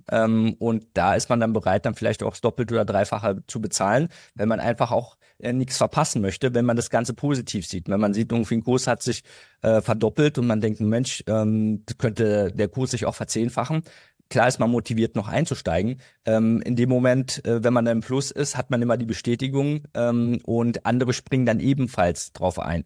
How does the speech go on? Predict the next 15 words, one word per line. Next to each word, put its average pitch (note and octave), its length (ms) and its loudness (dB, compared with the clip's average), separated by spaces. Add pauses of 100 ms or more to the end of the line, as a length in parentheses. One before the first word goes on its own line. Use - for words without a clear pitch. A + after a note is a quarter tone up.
auf. F2+ 300 -2 (340)
Ähm, G#2+ 320 0
die C3+ 120 2
Technologie, D3+ 720 0
alles, C#3 300 0
was C3 180 0
mit C3 140 -4
Software, C3 560 0 (300)
ähm, A2 340 0
mit, A2+ 320 -2
mit A#2+ 220 0
Optimierung C3 640 0
zu - 100 -6
tun C3 300 -2
hat, A#2+ 280 0